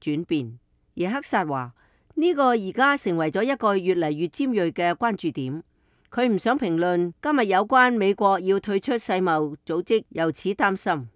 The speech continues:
一旦美國喺世貿組織敗訴，美國可能就此退出。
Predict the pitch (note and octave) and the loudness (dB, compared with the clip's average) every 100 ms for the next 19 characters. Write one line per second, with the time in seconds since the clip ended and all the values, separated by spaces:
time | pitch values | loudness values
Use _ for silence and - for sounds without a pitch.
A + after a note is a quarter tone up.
0 | _ _ _ - G3+ F3 D#3 D#3+ D#3+ F3 | _ _ _ -6 -2 0 2 2 0 0
1 | E3+ F3 F3+ F3+ D#3+ D3+ D3 E3 G#3 - | -2 -2 -4 -2 -2 -2 -2 -2 -2 -2
2 | D3 C3 D3+ C#3 C3 E3+ G3+ G3+ E3+ G3 | -4 -4 -6 -6 -4 -2 -2 -2 0 2
3 | G#3+ C#3+ C3+ D#3+ D3 - D3 D#3+ - C3+ | 2 0 -4 -4 -4 -4 -4 -4 -4 -10
4 | - | -8